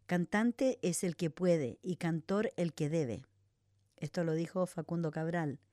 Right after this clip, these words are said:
Entre sus discos se destacaron canciones con fundamento, Yo no canto por cantar, Mujeres argentinas, Homenaje a Violeta Parra,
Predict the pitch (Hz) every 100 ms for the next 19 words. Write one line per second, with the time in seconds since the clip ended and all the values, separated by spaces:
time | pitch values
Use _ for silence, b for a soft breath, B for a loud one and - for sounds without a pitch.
0 | b b b b b - 208 226 226 226
1 | 208 254 - - 311 - - 160 - 165
2 | 190 214 214 175 160 185 185 180 170 160
3 | 160 156 180 208 202 - 196 202 B B
4 | B B - 185 180 180 185 165 160 156
5 | 151 156 151 190 190 190 202 b b b
6 | b 190 175 208 196 - 156 - 151 -
7 | 202 196 196 190 - b b b b -
8 | 180 175 185 202 185 185 170 165 170 160
9 | - 175 175 185 190